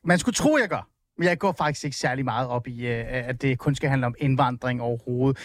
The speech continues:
Jeg synes faktisk, det er super irriterende, at man har så meget fokus på etnicitet også. Øh, jeg hedder Ali, så selvfølgelig har jeg et problem med det. Jeg synes, det er super irriterende. Men jeg tror, den,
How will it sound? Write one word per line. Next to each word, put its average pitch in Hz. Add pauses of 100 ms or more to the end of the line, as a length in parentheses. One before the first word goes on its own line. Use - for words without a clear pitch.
(140)
Jeg 160
synes 180
faktisk, 165
det 165
er 151
super 170
irriterende, 147
at 143
man 143
har 135
så 139
meget 131
fokus 143
på -
etnicitet 147
også. 139 (380)
Øh, 117 (260)
jeg 147
hedder 135
Ali, 165
så 170
selvfølgelig 151
har 143
jeg 135
et 131
problem 180
med 156
det. 147
Jeg -
synes, 143
det 143
er 123
super 220
irriterende. 135 (520)
Men 180
jeg 185
tror, 240
den, 214